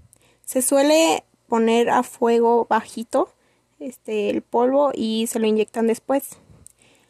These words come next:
Las consecuencias es alteraciones.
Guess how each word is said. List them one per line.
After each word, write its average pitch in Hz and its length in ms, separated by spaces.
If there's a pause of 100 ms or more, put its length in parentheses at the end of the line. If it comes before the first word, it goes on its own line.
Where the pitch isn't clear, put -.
(120)
Las 240 220
consecuencias 262 960
es 247 600
alteraciones. 247 1040